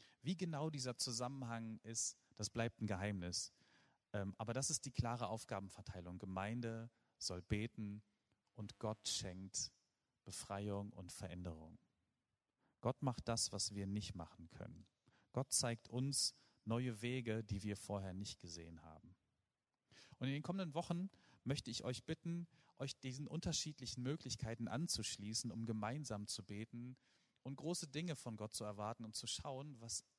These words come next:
Gott mit seiner Kraft tut. Und dann am Ende trotzdem nochmal von Gott überrascht zu werden. Ich möchte euch jetzt einladen,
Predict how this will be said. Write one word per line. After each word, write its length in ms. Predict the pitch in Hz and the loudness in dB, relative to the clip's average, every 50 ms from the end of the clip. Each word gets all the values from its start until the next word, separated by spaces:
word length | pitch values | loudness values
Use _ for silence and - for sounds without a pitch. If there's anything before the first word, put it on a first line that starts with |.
| _ | _
Gott 280 | - 135 135 - - - - | -6 -6 -6 -6 -8 -8 -8
mit 140 | 113 104 - | -6 -2 0
seiner 320 | 113 107 110 113 104 98 | 0 0 0 0 -2 -4
Kraft 580 | - - - 101 95 95 - - - - - - | -6 -6 -6 -6 -6 -6 -8 -10 -10 -12 -10 -10
tut. 520 | - - 101 80 78 - - - - - _ _ _ _ _ _ _ _ _ _ _ | -8 -8 -8 -8 -10 -10 -12 -12 -12 -14 _ _ _ _ _ _ _ _ _ _ _
Und 160 | - 107 104 | -2 0 2
dann 160 | 120 127 147 139 | 2 2 2 2
am 100 | 135 123 | 0 0
Ende 300 | 127 147 165 147 123 - | 0 0 0 -2 0 0
trotzdem 500 | - - 147 - - - - 113 104 104 | 0 0 2 0 0 -2 -2 -2 -2 -2
nochmal 640 | 104 98 - - 104 98 101 104 104 107 110 123 - _ _ _ _ _ | -2 -2 -2 -2 0 0 0 0 0 -2 -2 -4 -8 _ _ _ _ _
von 200 | - - - 104 | -6 -2 -2 0
Gott 200 | 101 110 104 - | 2 2 0 0
überrascht 560 | - 98 95 104 98 90 90 85 - - - - | -2 -2 -2 -2 -2 -2 -4 -6 -4 -4 -2 -4
zu 180 | - 87 80 | -4 -4 -6
werden. 400 | 85 82 78 80 85 - - - _ _ _ _ _ _ _ _ _ _ _ _ _ _ _ _ _ _ _ - - - - - _ - - - _ _ - - - _ _ _ _ _ _ _ _ | -10 -12 -14 -14 -18 -20 -20 -20 _ _ _ _ _ _ _ _ _ _ _ _ _ _ _ _ _ _ _ -20 -20 -20 -20 -20 _ -20 -20 -20 _ _ -12 -12 -12 _ _ _ _ _ _ _ _
Ich 80 | - 123 | -4 -2
möchte 280 | 143 151 160 - - - | 0 0 0 -2 -2 -2
euch 200 | 139 135 - - | -2 0 0 0
jetzt 260 | 165 - - - - | 0 0 0 -2 -2
einladen, 560 | 131 139 139 123 123 120 120 123 131 123 113 | 0 0 0 2 2 2 0 0 -2 -4 -4